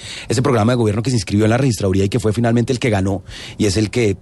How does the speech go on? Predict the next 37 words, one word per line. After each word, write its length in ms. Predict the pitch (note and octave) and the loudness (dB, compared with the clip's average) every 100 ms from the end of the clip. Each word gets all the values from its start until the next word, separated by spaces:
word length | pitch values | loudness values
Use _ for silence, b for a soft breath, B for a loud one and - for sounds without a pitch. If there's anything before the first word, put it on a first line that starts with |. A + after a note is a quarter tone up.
| - | -6
digamos, 500 | B2 G2+ F#2 F#2+ - | -4 -2 0 -2 -2
en 80 | G#2 | -2
términos 320 | G2 A2 C3 | 2 2 2
legales 420 | A#2+ G2 A2+ A#2+ | 0 2 0 0
también 300 | A2 F#2+ F#2+ | -2 0 0
es, 220 | G2 - - B B | 0 -2 -12 B B
es 100 | G2+ | -2
vinculante 460 | B2 A#2 G#2+ F2+ A#2 | 0 2 2 2 0
para 220 | A#2+ G2 | 0 0
todos 280 | A#2+ A#2 C3 | 2 2 2
nosotros, 460 | A2 G#2 F2+ A#2+ | 0 -2 -2 -4
que 100 | - | -6
se 60 | G2+ | -8
cumpla 320 | - G#2 F2+ A2+ | -2 0 2 2
ese, 180 | A#2+ - | 0 0
esa 200 | A2+ - | 0 0
promesa 360 | A2 G2+ G2 | 0 2 2
de 80 | A#2 | 0
campaña, 480 | A2 G2 F#2+ F#2+ G#2+ B B B B B - | 0 0 0 0 -2 B B B B B -2
em, 420 | G#2+ G2+ G2 G2 - - G2+ | 0 2 2 0 -4 -8 -4
pues 140 | A#2 | 0
era 100 | B2 | 2
muy 80 | D3+ | 2
importante, 400 | C#3 A#2+ A#2+ D3 | 0 0 0 0
y 60 | |
ahí 120 | C3 C#3+ | 0 0
los 140 | D3+ | 0
ejes 140 | D#3+ | 0
centrales 320 | D3 A#2 A#2+ B2 | 0 0 0 0
para 160 | C3+ | 0
nosotros 220 | G#2+ G2 A#2+ | 0 0 0
era 240 | B2+ - - | 0 -2 -4
el 100 | A2 | -2
tema 240 | B2 B2+ | 2 2
de 140 | C3+ A#2 | 2 0
sostenibilidad 680 | - A2 - G2 G2 G#2+ G2+ - - - | 0 -2 0 2 2 0 -2 -8 -16 -8
con, 220 | - C3+ | 0 0